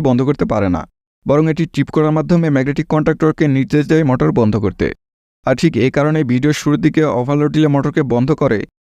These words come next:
এ কথা না বলে বারবার বলছিলাম ওভারলোড রিলে মোটরকে অনবস্থা থেকে অবস্থায় পরিবর্তন করে। এখন হয়তো অনেকের মনে প্রশ্ন আসতে পারে যে এল টার্মিনাল ও টি টার্মিনাল যদি একে অপরের সাথে সংযুক্তই থাকে, তাহলে এল টার্মিনালে সাপ্লাই সংযুক্ত করে টি টার্মিনাল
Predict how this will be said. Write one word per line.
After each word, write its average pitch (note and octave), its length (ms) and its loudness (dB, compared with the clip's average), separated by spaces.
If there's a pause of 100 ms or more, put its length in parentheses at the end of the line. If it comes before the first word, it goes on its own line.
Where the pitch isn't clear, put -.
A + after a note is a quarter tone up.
(160)
এ - 100 2
কথা D3+ 220 0
না D3+ 120 2
বলে D3+ 140 2 (100)
বারবার C3 240 0 (100)
বলছিলাম D3+ 320 -2 (140)
ওভারলোড C#3+ 360 0
রিলে D#3 180 4
মোটরকে C3+ 320 -2 (200)
অনবস্থা D3 440 -2
থেকে D3+ 140 2 (200)
অবস্থায় C#3+ 540 0
পরিবর্তন A#2 360 0 (100)
করে। F2 140 0 (840)
এখন D3 180 0
হয়তো D#3+ 240 2
অনেকের C#3+ 300 0
মনে D#3+ 120 2 (100)
প্রশ্ন C3+ 200 -2 (100)
আসতে - 220 -2
পারে A2+ 160 0 (440)
যে D3+ 80 4 (140)
এল C#3+ 160 2
টার্মিনাল D#3 420 0 (120)
ও - 20 0 (120)
টি D3 80 0 (100)
টার্মিনাল D#3 400 0
যদি D#3+ 140 2 (120)
একে C#3 180 -2
অপরের D#3 280 -2
সাথে D#3+ 140 -2 (100)
সংযুক্তই C3+ 520 0
থাকে, B2 220 0 (920)
তাহলে D#3 240 2 (140)
এল C#3+ 160 0
টার্মিনালে D#3 480 0
সাপ্লাই D3 360 0
সংযুক্ত D3 320 -2 (100)
করে D#3 180 2 (260)
টি - 160 0
টার্মিনাল D3+ 340 0